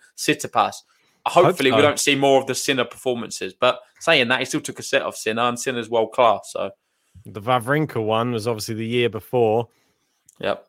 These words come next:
Speaker 2: Incredible. Obviously, we know how good Wawrinka is on clay, and the eight six in the final set against, uh, Wawrinka. He was two sets to one down, pulled it back to two two.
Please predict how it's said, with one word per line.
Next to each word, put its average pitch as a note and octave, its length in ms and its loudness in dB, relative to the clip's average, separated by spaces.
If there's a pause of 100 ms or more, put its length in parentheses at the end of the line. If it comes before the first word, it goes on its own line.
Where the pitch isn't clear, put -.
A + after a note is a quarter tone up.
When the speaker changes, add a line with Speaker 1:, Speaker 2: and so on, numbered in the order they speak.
Speaker 2:
Incredible. C3 560 4
Obviously, A#2+ 320 0
we A#2+ 60 -2
know A#2+ 120 0
how A2+ 140 0
good G#2+ 260 -2
Wawrinka A2 680 -2
is G#2 160 -4
on G#2 220 -4
clay, G#2+ 460 2
and G#2+ 180 -2
the A2+ 120 -4
eight C3+ 240 0
six - 460 -2
in A#2+ 80 -2
the A2 80 -2
final A#2 420 0
set A2+ 400 0
against, A2+ 500 -6
uh, A2+ 140 2
Wawrinka. A2 840 2 (680)
He A#2+ 140 -2
was B2 160 0
two C#3+ 200 4
sets B2 300 2
to A#2 100 -2
one A2+ 240 4
down, A2 440 2
pulled B2 260 0
it G#2 120 -2
back A2 260 0
to - 100 -14
two A#2 260 0
two. A#2 380 4